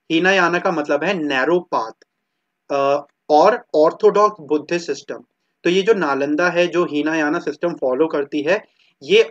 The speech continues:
orthodox है, मतलब जो बुद्धा की एक्चुअल teaching थी उसी पे ही ये फोकस करते हैं और किसी चीज को वो नहीं मानते, इसलिए ये है हीनायाना system,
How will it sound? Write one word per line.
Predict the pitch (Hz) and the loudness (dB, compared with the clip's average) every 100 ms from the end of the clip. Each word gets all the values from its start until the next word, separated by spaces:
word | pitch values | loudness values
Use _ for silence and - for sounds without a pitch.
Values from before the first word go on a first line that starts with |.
| - | -2
orthodox | 151 165 - 220 180 175 175 - 139 | 0 0 2 2 4 2 0 -6 -10
है, | 117 131 | -10 -8
मतलब | 147 185 196 202 226 - _ - | -6 2 2 2 -4 -10 _ -4
जो | 143 202 | 2 2
बुद्धा | 147 151 160 175 | 2 -4 -2 -2
की | 151 | -2
एक्चुअल | - - 143 139 214 214 | -8 -6 -6 -2 2 2
teaching | - 156 147 190 180 | 0 -8 -4 -4 -4
थी | - 190 254 _ _ 196 | -2 -4 -4 _ _ 0
उसी | 175 233 | 0 -2
पे | 214 175 | 0 2
ही | 196 | 2
ये | 220 | 0
फोकस | 226 - 180 151 | 0 -2 -2 -4
करते | 151 - 151 | -4 -2 -2
हैं | 170 - | -2 0
और | 151 - | 0 0
किसी | 220 208 | -4 -8
चीज | 180 151 143 | -6 -6 -6
को | - 170 | -8 -4
वो | 165 247 - _ 160 | -2 -4 -6 _ -4
नहीं | 160 190 | -2 0
मानते, | 160 120 120 113 110 _ _ _ _ _ _ _ | -4 -6 -10 -14 -14 _ _ _ _ _ _ _
इसलिए | 180 208 202 220 208 | -4 0 4 6 4
ये | 156 156 | 2 2
है | 185 | 2
हीनायाना | 156 147 147 147 151 151 | 0 -2 -2 -2 -2 -2
system, | 147 - 185 | -4 -2 -4